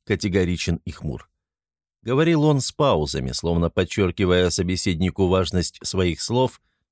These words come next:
и постоянно морщился, как от зубной боли. Выслушав его, начальник штаба генерал Вольнов какое-то время действительно размышлял о полученном приказе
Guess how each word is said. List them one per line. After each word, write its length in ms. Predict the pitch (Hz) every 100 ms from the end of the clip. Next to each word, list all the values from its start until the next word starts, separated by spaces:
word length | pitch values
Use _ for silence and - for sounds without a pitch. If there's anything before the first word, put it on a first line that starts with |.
| -
и 80 | 95
постоянно 560 | 92 - 98 90 90
морщился, 560 | 95 120 - 87 - 85
как 220 | - 95 -
от 100 | 98
зубной 460 | 90 107 90 98 92
боли. 380 | 104 82 - _ _ _ _ _ _ _ -
Выслушав 680 | 113 127 107 95 - 101 107
его, 300 | 110 143 110
начальник 480 | 95 - 101 104
штаба 340 | - - 104 104
генерал 500 | 95 107 107 104 101
Вольнов 520 | 110 107 120 135 -
какое-то 440 | 110 120 135 127
время 300 | 127 131 123
действительно 720 | 120 117 113 - 131 135 120 123
размышлял 640 | 113 117 110 - 127 120
о 120 | -
полученном 560 | - 117 110 - 113 107
приказе 640 | 120 120 160 127 127 104